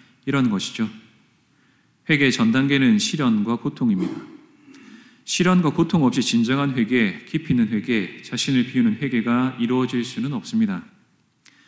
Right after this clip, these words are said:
그런 의미에서 시련과 고통은 인생에서 우리 인간에게 주어지는 귀한 선물,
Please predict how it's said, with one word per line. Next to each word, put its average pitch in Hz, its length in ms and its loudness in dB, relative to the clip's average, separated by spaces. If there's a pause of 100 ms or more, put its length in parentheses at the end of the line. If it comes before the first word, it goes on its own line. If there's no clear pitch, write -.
(460)
그런 151 220 2
의미에서 135 360 2
시련과 147 720 0
고통은 127 420 0
인생에서 117 840 0
우리 110 140 0
인간에게 127 460 0
주어지는 113 800 -2
귀한 139 580 -4
선물, 110 680 0